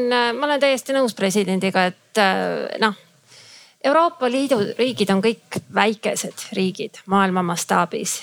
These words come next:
Ja kui me tahame suurtes asjades kaasa rääkida, siis ainus võimalus on teha seda koos. Britid ei saanud sellest päris hästi aru. Ma arvan, et küll nad,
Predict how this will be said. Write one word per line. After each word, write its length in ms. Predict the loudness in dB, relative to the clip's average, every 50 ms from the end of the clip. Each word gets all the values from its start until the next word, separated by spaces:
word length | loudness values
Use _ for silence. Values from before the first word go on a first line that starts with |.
| -4 -2
Ja 80 | 0
kui 100 | 2 2
me 120 | 2 2 4
tahame 300 | 2 2 2 2 0 0 0
suurtes 360 | 0 -2 0 0 0 2 2 2
asjades 440 | 2 0 0 -2 0 0 -2 -2
kaasa 320 | 2 2 4 4 4 2 0 0
rääkida, 420 | 0 0 -2 -4 -6 -6 -4 -4
siis 140 | -2 2 2
ainus 320 | 4 4 4 2 2 0 0
võimalus 440 | -2 0 0 0 -2 -2 -2 0 0
on 80 | 0 2
teha 200 | 2 2 2 2
seda 240 | 0 -2 -2 -4 -4
koos. 440 | -2 0 0 0 -2 -2 -4 -2 -2 -4 -4 -8 -18 -16 -16 -18 -18 -20 -20 -20 _ -10 -8 -4 0 2
Britid 360 | 2 2 2 2 0 2 2
ei 100 | 2 2
saanud 280 | 2 2 2 0 0 -2
sellest 280 | -2 0 0 0 0 2
päris 280 | 2 2 2 2 0 -2
hästi 260 | -2 -2 -2 0 2
aru. 380 | 2 2 2 2 0 -2 -4 -4
Ma 160 | 0 2 2
arvan, 280 | 4 4 2 2 0 -2
et 80 | -4 -4
küll 160 | -2 0 2
nad, 240 | 2 2 0 -2